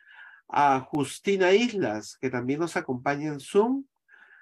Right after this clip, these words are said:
Justina, por favor, para que también puedas expresar tu agradecimiento.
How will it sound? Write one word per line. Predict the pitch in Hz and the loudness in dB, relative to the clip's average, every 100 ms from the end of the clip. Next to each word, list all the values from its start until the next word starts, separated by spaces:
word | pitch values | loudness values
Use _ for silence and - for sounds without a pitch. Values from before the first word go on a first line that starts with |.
| _ | _
Justina, | - 127 - 190 185 190 190 | -10 -10 -6 -2 2 2 2
por | 170 | -2
favor, | 131 135 131 170 175 | -4 0 2 2 2
para | 175 139 | 0 0
que | 127 123 117 | -2 -4 -4
también | 117 110 123 143 185 196 | -4 -4 0 2 2 0
puedas | 160 151 156 | -2 -2 -6
expresar | 151 147 123 147 143 | -8 -6 -4 -2 -2
tu | - | -2
agradecimiento. | 143 127 120 113 127 120 135 156 160 170 170 175 | -2 0 -2 -6 -6 -2 0 -2 -4 -2 -2 -4